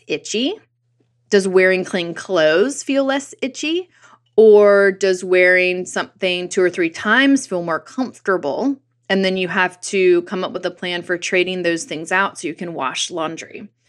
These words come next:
Many kids I work with have favorite things, favorite shorts, favorite shirts, favorite socks.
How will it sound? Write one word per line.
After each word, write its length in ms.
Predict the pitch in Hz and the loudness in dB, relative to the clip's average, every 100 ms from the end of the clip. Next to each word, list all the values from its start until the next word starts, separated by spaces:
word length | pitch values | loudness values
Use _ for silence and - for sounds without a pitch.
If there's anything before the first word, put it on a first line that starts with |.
| _ | _
Many 340 | - 220 247 262 | -2 2 4 4
kids 200 | 269 214 | 2 2
I 120 | 208 | 2
work 200 | 180 170 | 2 0
with 160 | 180 170 | -2 -2
have 280 | 170 165 - _ _ _ | -4 -4 -10 _ _ _
favorite 540 | - - 196 - - | -6 0 2 0 -10
things, 400 | - - 90 - | -16 -14 -14 -14
favorite 460 | - 143 143 165 - | -8 -6 -6 -10 -6
shorts, 480 | - 214 - - - | -2 -2 -2 -12 -6
favorite 380 | 156 156 180 | -6 -4 -6
shirts, 440 | - 247 185 - - | -2 -2 -2 -4 -10
favorite 340 | 151 170 175 | -8 -8 -10
socks. 560 | - 220 143 - - | -2 0 0 -6 -18